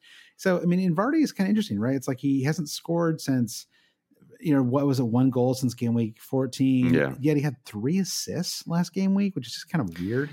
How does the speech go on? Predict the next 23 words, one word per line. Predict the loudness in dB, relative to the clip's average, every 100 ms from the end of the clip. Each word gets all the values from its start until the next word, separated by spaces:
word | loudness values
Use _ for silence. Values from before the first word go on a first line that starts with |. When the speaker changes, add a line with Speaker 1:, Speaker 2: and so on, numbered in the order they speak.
| -6
Speaker 2:
He's | -2 0
Speaker 1:
Like, | 2
Speaker 2:
trying | 2 4
to | 4
embrace | 4 4 4
Speaker 1:
yeah. | 4
Speaker 2:
his | 2
inner | 4 4
Harry | 4 4 2
Kane, | 2 2 4 2
where | -2 -2
he's | -2 -2
Speaker 1:
Yeah. | -2
Speaker 2:
just | -2
gonna | -2 -2
<laughs> |
drop | 0 -2 -2 0
a | 0
little. | 2 0 0 -2 -2
He, | -4 -4 -4 -2
Speaker 1:
Yeah. | 0
Speaker 2:
he | 4
can't, | 2 2